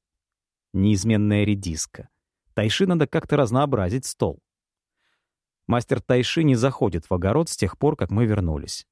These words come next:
Я выращиваю редиску, потому что она неприхотливая, полезная, и из нее можно приготовить массу блюд". Дзянь не стал говорить, что все блюда из редиски на вкус были одинаковы и не особо аппетитны.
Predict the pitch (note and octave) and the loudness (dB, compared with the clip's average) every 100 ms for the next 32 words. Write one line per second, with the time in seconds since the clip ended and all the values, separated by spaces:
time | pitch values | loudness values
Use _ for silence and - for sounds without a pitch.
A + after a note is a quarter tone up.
0 | _ G2+ A2 B2+ A#2 B2+ A#2+ A#2 A2+ E3+ | _ 0 2 2 0 0 2 2 2 -2
1 | - - - G2 A#2 - B2+ B2+ D3 C3+ | -2 -6 -2 0 0 2 0 2 2 2
2 | C3 C#3+ C#3 D#3 F3+ A2 D#2 - G#2+ A#2+ | 0 0 0 0 2 0 -2 -2 0 2
3 | D#3+ B2+ D#2 - - A2 G#2+ A2 A2+ C3 | 0 0 -4 -6 -4 2 4 4 2 2
4 | D#3+ B2+ G2+ G2 G2 C#3+ A2+ G#2 B2+ - | 2 0 0 0 0 0 0 0 -2 -4
5 | A#2+ F#2 E2 - - _ _ _ _ _ | -6 -6 -6 -8 -18 _ _ _ _ _
6 | _ _ _ - G2 A#2 C3+ C3+ B2+ E3+ | _ _ _ -6 0 2 4 2 2 0
7 | C3+ G#2 G2 F2 - G2+ - G#2 F#2+ G2+ | 2 2 2 0 -2 -6 -2 0 0 2
8 | G2+ F2 G2 F#2+ C3+ - F#2 F2+ - G2+ | 2 2 0 0 -2 0 0 0 -2 -2
9 | F#2+ G2 F#2+ G#2 G2+ E2+ - D#2+ - _ | 0 0 0 0 0 -2 -6 -12 -14 _
10 | E3 E3 C3 - G2 E2+ D#2 D2 - C#2+ | 0 2 2 0 -4 -4 -4 -8 -10 -12
11 | - B1+ | -12 -16